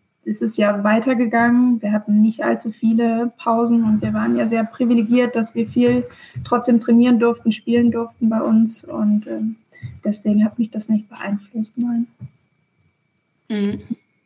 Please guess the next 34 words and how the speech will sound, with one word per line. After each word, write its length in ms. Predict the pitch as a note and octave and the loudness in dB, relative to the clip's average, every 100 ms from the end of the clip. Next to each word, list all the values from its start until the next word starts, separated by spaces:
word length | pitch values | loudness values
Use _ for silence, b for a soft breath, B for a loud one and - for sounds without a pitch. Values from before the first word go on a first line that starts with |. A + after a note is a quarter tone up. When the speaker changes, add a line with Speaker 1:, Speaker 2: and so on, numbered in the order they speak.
| _ B B B B B B B _ _ A#3 | _ B B B B B B B _ _ -6
Speaker 2:
Ja, 80 | |
Potsdam 400 | G#3+ B3 B3 A#3 | -4 -4 -4 -4
war 80 | G#3+ | -4
dann 160 | G#3 G#3+ | -4 -6
natürlich 320 | G#3 G#3+ G#3 | -6 -6 -6
noch 140 | G#3+ | -6
mal 100 | G#3+ | -6
ein 460 | G3+ G3 G3 G3+ G3+ | -4 -2 -2 -2 -2
sehr 180 | G3+ F3 | -2 -2
anderes 380 | G3+ G#3 G#3 - | -2 -2 -4 -8
Umfeld 520 | G#3 G3+ G#3+ G#3 - | -8 -4 -2 -2 -4
als, 460 | F3+ F#3 F#3+ - | -4 -4 -6 -8
ähm, 460 | - F#3+ F#3+ F#3+ F#3+ - | -6 -4 -4 -6 -8 -6
reiner 260 | F#3+ F#3 G3 | -4 -2 -6
Frauenfußballverein 1160 | - A3 A3+ B3 B3 A3 A3 A3 G#3+ G#3+ A3 G#3+ B B - | -4 -4 -4 -6 -4 -6 -2 -2 -2 -4 -6 -8 B B -4
auch 380 | G3 G#3+ G#3+ - | -2 -2 -4 -6
und 580 | G3+ F#3+ F#3+ F#3+ F#3 | -4 -2 -2 -4 -6
hat 140 | G#3 G3+ | -10 -6
vermutlich 340 | G3+ G3+ G#3 | -4 -4 -4
auch 60 | G3+ | -6
noch 100 | F#3+ | -4
mal 140 | G3 | -6
so 120 | F#3 | -4
einen 140 | F#3+ F#3 | -4 -4
besonderen 380 | F#3 F#3 F#3 F#3 | -4 -4 -4 -6
Charme 400 | - G3+ G3+ G3 | -4 -2 -2 -2
dann 460 | F#3 F#3+ F#3+ - | -2 -4 -6 -8
für 160 | - F#3 | -6 -6
einen 120 | F#3 | -6
Traditionsverein 880 | - F#3+ G3+ G3+ G3+ G3+ G3 F3 F#3 | -6 -6 -6 -6 -8 -4 -4 -2 -4
zu 120 | - | -8
spielen, 320 | - G3+ F#3+ | -10 -6 -4
der 300 | F3+ F3+ F3+ F3+ B B - | -2 -2 -4 -8 B B -6
dann 460 | G3 F#3+ F#3+ F#3+ | -4 -2 -4 -4